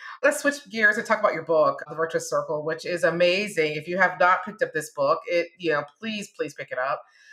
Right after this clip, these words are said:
One of the questions that really just jumped off the page for me in the beginning of the book was,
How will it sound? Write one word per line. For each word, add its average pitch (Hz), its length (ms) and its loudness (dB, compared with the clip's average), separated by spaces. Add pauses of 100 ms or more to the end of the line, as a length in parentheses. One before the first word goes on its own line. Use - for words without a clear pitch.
(200)
One 294 140 4
of 440 60 0
the 403 80 -2
questions 208 380 0
that 147 240 2
really 208 300 0
just - 280 -8
jumped 156 420 4
off 151 280 0
the 143 60 -2
page 156 580 -6
for 220 180 -2
me 220 380 -4
in 170 100 0
the - 60 -4
beginning 143 340 -4
of 175 60 0
the 190 60 0
book 147 360 4
was, 139 380 2